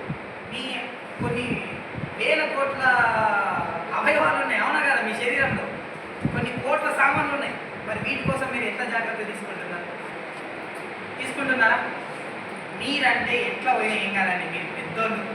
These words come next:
ఎస్ or no? మీ డైజెస్ట్ సిస్టమ్ చాలా బాగుంటది, మీ గట్ హెల్త్ బాగుంటది. మరి మీ ఇంట్లో చిన్న పిల్లలు మీరే మీ చిన్న పిల్లలకు విషం ఇచ్చి పాడు చేస్తున్నారు. ఇది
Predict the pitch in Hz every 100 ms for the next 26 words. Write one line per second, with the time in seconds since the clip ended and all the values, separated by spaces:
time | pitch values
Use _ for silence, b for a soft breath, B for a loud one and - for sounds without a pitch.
0 | - - 320 285 - - - 185 - 233
1 | - - 208 - - - 196 220 220 214
2 | - - - 151 - - - 190 233 247
3 | 247 196 202 220 214 208 - - - -
4 | - - - - - 190 190 - - -
5 | - 104 202 208 208 - - - - -
6 | - - - - - - - - - -
7 | - - - - - 220 269 277 269 247
8 | 240 233 - 247 247 - - - - -
9 | - - - - 196 190 190 185 - -
10 | - - - - - - - 190